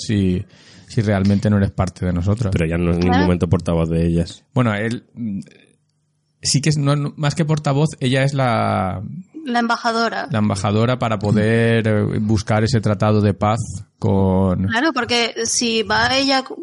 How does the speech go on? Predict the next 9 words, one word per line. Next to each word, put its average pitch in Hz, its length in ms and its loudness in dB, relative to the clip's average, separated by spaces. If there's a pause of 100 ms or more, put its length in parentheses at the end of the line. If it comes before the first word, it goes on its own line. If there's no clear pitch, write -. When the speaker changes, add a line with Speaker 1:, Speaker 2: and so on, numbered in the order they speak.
(120)
Speaker 3:
sin 247 320 0
una 240 240 0
muestra 226 400 -2
de 196 120 -4
que 190 420 -4 (100)
va 202 220 -6
por 220 140 -8
propia 226 280 -4
voluntad, 220 460 -2